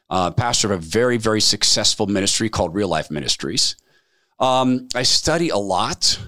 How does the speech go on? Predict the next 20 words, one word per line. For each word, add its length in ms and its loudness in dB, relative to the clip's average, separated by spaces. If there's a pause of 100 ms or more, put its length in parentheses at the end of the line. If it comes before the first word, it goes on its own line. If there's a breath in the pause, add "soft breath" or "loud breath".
(260)
and 540 0
I 220 2
am 680 -4
very 300 0
near 320 0
to 160 0
signing 440 2
up 160 0
for 420 -2
a 340 0 (440 loud breath)
pastoral, 1080 2 (160)
it, 200 0
you 200 0
could 180 -4
think 180 -2
of 100 0
it 100 0
as 160 2
an 100 -4
internship, 920 0